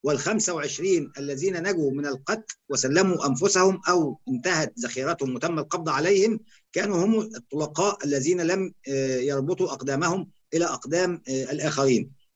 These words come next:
و-، و-، وللحقيقة، آه، يعني، آه، لو، لو، لو نظرنا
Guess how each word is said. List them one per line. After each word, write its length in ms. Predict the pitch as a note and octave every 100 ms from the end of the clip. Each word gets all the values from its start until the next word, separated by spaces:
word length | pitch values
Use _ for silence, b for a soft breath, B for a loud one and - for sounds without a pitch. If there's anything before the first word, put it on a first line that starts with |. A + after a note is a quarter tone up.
| -
و-، 100 | D3
و-، 540 | D3 D#3 D3+ D3+ D3+
وللحقيقة، 760 | D#3+ E3 D3 C3+ G3 D#3+ A2+ G2 -
آه، 20 |
يعني، 760 | B2+ B2 B2 C3 B2+ B2+ B2 A#2+ B2
آه، 680 | B2+ B2 A#2+ A#2+ A#2+ A#2+ G#2+
لو، 420 | A#2+ D#3+ F3 E3+ -
لو، 320 | D3+ E3 E3 C#3+
لو 320 | E3+ F3+ D#3
نظرنا 540 | D#3 C#3 G3 F3 D3+